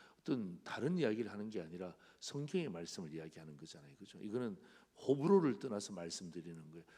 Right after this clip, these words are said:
하나님 말씀이 오늘 우리에게 이 아침에 이런 말씀을 증거하게 하잖아요. 여러분 꼭 기억하셔서, 예, 영적 유산에 대한 부분들을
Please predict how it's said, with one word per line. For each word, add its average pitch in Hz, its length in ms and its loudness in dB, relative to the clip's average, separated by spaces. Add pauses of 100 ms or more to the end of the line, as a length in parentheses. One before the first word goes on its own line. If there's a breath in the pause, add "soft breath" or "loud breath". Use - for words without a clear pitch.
(120)
하나님 120 380 0
말씀이 135 640 -2
오늘 104 220 -2
우리에게 92 420 -2
이 117 220 0
아침에 104 640 -2
이런 104 220 2
말씀을 98 560 0 (280 loud breath)
증거하게 87 500 0
하잖아요. 78 480 -6 (140)
여러분 85 240 -2
꼭 104 320 -2
기억하셔서, 101 720 -4 (540 soft breath)
예, 101 220 -12 (540)
영적 143 480 0
유산에 107 380 -6
대한 82 260 -10
부분들을 87 540 -8